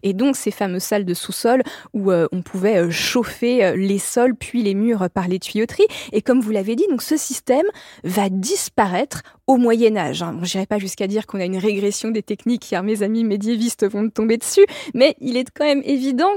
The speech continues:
que, euh, les moyens de chauffage redeviennent plus rudimentaires. Et pourtant, le foyer reste le lieu où on se retrouve le soir pour se réchauffer, pour partager des moments de sociabilité.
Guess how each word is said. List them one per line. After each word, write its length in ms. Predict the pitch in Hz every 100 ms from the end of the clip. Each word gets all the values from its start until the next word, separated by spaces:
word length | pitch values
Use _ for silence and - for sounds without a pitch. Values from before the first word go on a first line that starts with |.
| -
que, 280 | 339 359 226
euh, 60 |
les 140 | 233 254
moyens 320 | 254 269 269
de 80 | 233
chauffage 580 | - 262 - 349 285
redeviennent 680 | 208 247 294 277 254 302 277
plus 300 | - 269 285
rudimentaires. 880 | 226 233 269 277 294 302 359 339 214 - - -
Et 120 | 349
pourtant, 440 | - 262 - 330 381
le 160 | 262
foyer 400 | 240 247 208 294 - - -
reste 440 | 196 294 349 -
le 200 | 240 226
lieu 320 | 220 208 247
où 60 | 330
on 120 | 233
se 160 | 214 220
retrouve 440 | 202 202 - 294
le 120 | 226 202
soir 560 | - - 202 233 277
pour 180 | - 226
se 140 | -
réchauffer, 640 | 208 202 - 196 - 285 311 - - -
pour 160 | 220 -
partager 500 | 226 - 233 208 214
des 140 | 208
moments 320 | 208 214 214
de 140 | 202 202
sociabilité. 840 | - 233 - 247 226 247 277